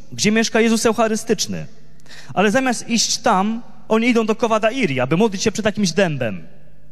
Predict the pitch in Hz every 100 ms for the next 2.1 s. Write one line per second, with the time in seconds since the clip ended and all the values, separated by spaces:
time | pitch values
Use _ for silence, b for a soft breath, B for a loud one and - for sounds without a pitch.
0 | - - - - - - - - 233 185
1 | 240 214 214 226 214 226 202 196 185 -
2 | 262